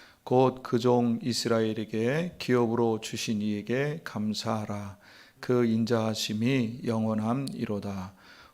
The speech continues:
우리를 비천한 데서 기념하신 이에게 감사하라.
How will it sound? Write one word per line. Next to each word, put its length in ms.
우리를 520
비천한 600
데서 600
기념하신 720
이에게 720
감사하라. 880